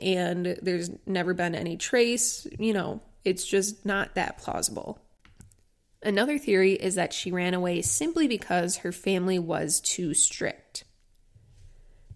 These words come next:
However, she never talked about this with anyone. It didn't seem planned for her to go disappearing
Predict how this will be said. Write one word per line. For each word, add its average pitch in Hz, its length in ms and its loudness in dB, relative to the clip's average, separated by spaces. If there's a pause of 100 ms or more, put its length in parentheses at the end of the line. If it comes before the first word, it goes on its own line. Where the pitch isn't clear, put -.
However, 233 420 6
she - 160 -2
never 277 240 2
talked 208 280 2
about 196 220 0
this 190 220 4
with 180 160 0
anyone. 208 580 4 (600)
It 180 140 2
didn't 196 320 6
seem 185 360 4
planned 233 520 0
for 277 160 0
her 269 120 2
to 269 60 0
go 254 160 2
disappearing 254 840 0